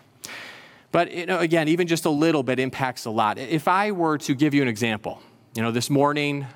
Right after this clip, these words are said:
um, some of you came, and a good number of people come, and, and they come at nine o'clock or shortly thereafter. We have coffee, donuts, oatmeal,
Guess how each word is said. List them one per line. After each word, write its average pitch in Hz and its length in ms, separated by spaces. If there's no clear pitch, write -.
um, 101 840
some 143 200
of 135 100
you 131 60
came, 143 420
and 107 140
a 104 80
good 139 240
number 151 180
of 131 60
people 143 220
come, 139 340
and, 117 120
and 117 140
they 107 60
come 135 180
at 120 80
nine 127 240
o'clock 131 400
or 113 60
shortly 135 340
thereafter. 127 500
We 110 100
have 98 120
coffee, 139 480
donuts, 131 560
oatmeal, 135 520